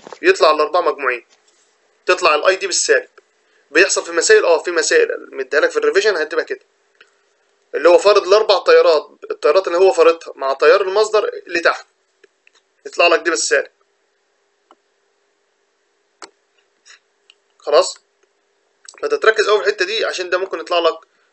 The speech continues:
بالسالب. فهنا يا باشمهندس لو على الحاله الطبيعيه بتاعتي دي هيبقى ده موجب، خلاص، فده الشكل بتاعه، معايا الاي نود، معايا الفي نود، معايا الاي عند الما لا نهايه كمان اللي هي دي، ده تيار او تيار المصدر، ده تيار المصدر في الحاله دي، معلش، ده تيار المصدر،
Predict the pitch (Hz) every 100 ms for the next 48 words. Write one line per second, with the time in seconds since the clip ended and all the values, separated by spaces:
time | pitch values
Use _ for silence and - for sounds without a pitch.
0 | _ - - - - _ _ _ _ _
1 | _ _ _ _ - 151 233 220 220 226
2 | 185 175 147 147 202 214 214 185 208 226
3 | - 185 202 226 170 190 175 170 147 -
4 | _ _ _ - - _ _ _ _ 143
5 | 175 - - - 185 214 196 185 202 -
6 | 196 180 - 143 147 185 190 190 180 190
7 | 160 175 160 175 196 165 185 180 185 143
8 | 139 139 165 160 160 165 147 170 226 -
9 | 135 147 147 220 _ _ _ _ _ _
10 | _ _ _ _ - _ 147 151 156 147
11 | 147 147 156 151 165 165 208 - _ _
12 | _ _ _ _ _ - 156 147 156 151
13 | 151 139 - 131 123 120 113 - 147 151
14 | 151 135 127 - _